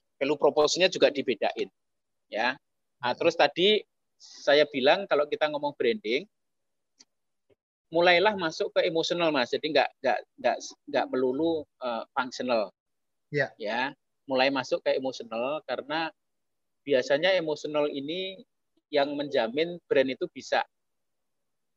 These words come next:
Speaker 1: tahan lama biasanya. Ya, kalau dia sudah punya identitas yang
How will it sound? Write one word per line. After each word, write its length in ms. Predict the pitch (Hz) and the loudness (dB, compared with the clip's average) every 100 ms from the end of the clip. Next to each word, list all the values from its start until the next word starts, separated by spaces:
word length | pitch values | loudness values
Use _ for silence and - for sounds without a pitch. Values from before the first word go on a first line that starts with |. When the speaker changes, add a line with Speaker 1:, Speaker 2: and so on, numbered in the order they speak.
| _ - | _ -8
Speaker 1:
tahan 280 | 123 131 123 | -4 -2 2
lama 400 | 120 123 117 107 | 2 2 -2 -4
biasanya. 580 | 101 95 101 95 92 98 _ _ _ _ _ _ | -6 -8 -8 -10 -14 -18 _ _ _ _ _ _
Ya, 200 | 107 107 | -10 -10
kalau 160 | 113 107 - | -6 -6 -4
dia 80 | 123 | -4
sudah 220 | 120 107 - | -4 -8 -8
punya 240 | 120 131 | -8 -8
identitas 580 | 139 120 113 - 127 - | -6 -6 -6 -6 -4 -4
yang 160 | 113 | -6